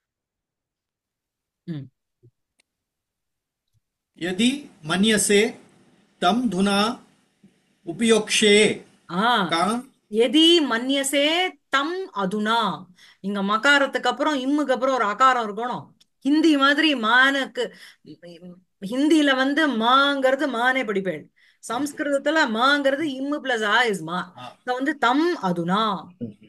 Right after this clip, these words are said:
Speaker 1: சரியா? எதி
Speaker 2: தம்
Speaker 1: மன்யசே,
Speaker 2: அதுனா.
Speaker 1: ஆமா, தம் அதுனா உபயோக்ஷியே அப்படின்னா உபயோகம், உபயோக்யம், உபயோகம், அ, கரிஷ்யேன்னு அர்த்தம். So எதி மன்யசே உபயோகம் கரிஷ்யசி துவம்.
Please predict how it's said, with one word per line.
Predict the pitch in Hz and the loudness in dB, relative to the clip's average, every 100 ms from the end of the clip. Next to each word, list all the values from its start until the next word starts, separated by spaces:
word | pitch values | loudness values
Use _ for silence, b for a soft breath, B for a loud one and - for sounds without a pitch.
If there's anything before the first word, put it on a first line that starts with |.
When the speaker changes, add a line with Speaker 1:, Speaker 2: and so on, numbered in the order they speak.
| _ | _
Speaker 1:
சரியா? | 180 196 262 208 151 b b | -8 -2 0 0 -2 b b
எதி | 185 220 349 | -4 -2 0
Speaker 2:
தம் | 294 - | 0 -2
Speaker 1:
மன்யசே, | 143 | 0
Speaker 2:
அதுனா. | 131 139 190 - - - 170 | 2 2 0 -6 -20 -20 -14
Speaker 1:
ஆமா, | 170 151 - _ _ | -12 -12 -16 _ _
தம் | 262 302 311 | -4 -2 0
அதுனா | 226 190 202 220 285 285 196 | -2 -2 -2 0 0 -2 -2
உபயோக்ஷியே | 233 226 214 - - 254 277 285 196 | -2 -2 -6 -8 -10 -2 2 2 0
அப்படின்னா | 185 180 233 302 330 247 247 220 | -8 -8 -4 -2 0 0 -2 -4
உபயோகம், | 202 247 247 240 214 190 285 302 | -6 -6 -4 -6 -6 -4 -4 -4
உபயோக்யம், | 196 226 240 233 208 285 370 _ B B - | -6 -4 -4 -4 -4 -6 -8 _ B B -2
உபயோகம், | 269 285 277 277 339 330 _ _ _ 202 | 4 6 6 4 -2 -6 _ _ _ -10
அ, | 196 175 170 _ _ _ _ 180 | -8 -8 -12 _ _ _ _ -4
கரிஷ்யேன்னு | 226 220 - 240 247 | -2 -2 -4 -2 0
அர்த்தம். | 185 - - - B _ | -2 -6 -14 -18 B _
So | 254 | -4
எதி | 220 220 330 330 | 0 4 2 2
மன்யசே | 233 202 185 196 214 160 - - _ _ | -2 -4 -4 -2 -4 -6 -10 -16 _ _
உபயோகம் | 190 240 262 262 302 349 330 202 233 | -6 2 4 4 0 -4 -8 -8 -8
கரிஷ்யசி | 226 208 185 240 - - | -4 -4 -4 -6 -14 -10
துவம். | 180 175 | -8 -8